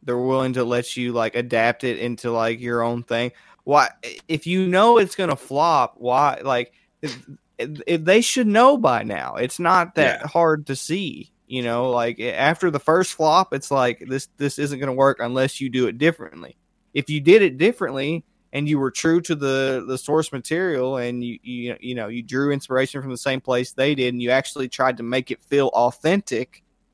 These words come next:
Speaker 1: then people would be way more likely to get invested in these, like, live actions Netflix adaptations. But nobody, nobody is going to, is going to settle for a second-rate product that does not compare, nor does it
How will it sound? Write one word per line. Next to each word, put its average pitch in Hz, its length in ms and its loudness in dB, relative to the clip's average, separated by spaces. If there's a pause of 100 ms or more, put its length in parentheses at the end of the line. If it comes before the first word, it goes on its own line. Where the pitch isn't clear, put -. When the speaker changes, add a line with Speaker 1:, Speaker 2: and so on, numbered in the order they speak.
(100)
Speaker 1:
then 147 360 2
people 185 300 -2
would 175 160 4
be 175 120 0
way 170 360 0
more 180 360 -2
likely 170 380 0
to 147 80 -4
get 139 160 -4
invested 131 520 -4
in 120 160 -6
these, 117 200 -8
like, 113 240 -2
live 123 300 2
actions 123 420 -2
Netflix 127 560 -8
adaptations. 107 640 -8
But - 180 -10
nobody, 180 640 4 (340)
nobody 247 440 4
is 220 80 -2
going 208 340 0
to, 170 540 0
is 143 220 -6
going 151 240 -2
to 135 160 -10
settle 156 340 4
for 139 220 0
a 127 80 2
second-rate 139 760 0
product 143 600 2
that 110 180 -4
does 120 300 -2
not 120 220 0
compare, 120 500 -2
nor 120 300 0
does 120 260 -2
it - 120 -10